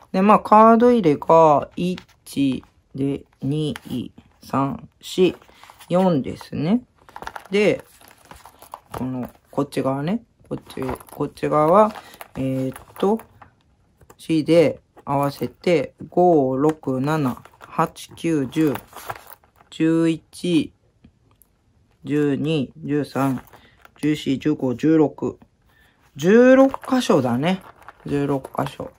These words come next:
相変わらずすごいね、この収納は。でももしね、ここはいけないかな。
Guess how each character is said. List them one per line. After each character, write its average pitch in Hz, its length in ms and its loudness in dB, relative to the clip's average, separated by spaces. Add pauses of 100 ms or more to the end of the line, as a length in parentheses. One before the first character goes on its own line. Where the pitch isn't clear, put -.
(560)
相 156 220 -2
変 - 100 -14
わ 165 100 2
ら 156 160 2
ず 151 160 -6
す - 240 -16
ご 135 340 -2
い 165 120 -2
ね、 131 220 -2
こ - 160 -18
の 131 120 -4
収 135 340 -6
納 135 240 -2
は。 135 160 -8 (380)
で 180 80 -2
も 175 100 2
も 202 160 4
し 240 160 0
ね、 143 340 -2 (420)
こ - 120 -12
こ 196 140 -4
は 226 80 6
い - 80 2
け 190 160 -2
な 226 120 0
い 269 60 0
か 156 160 -2
な。 143 220 -6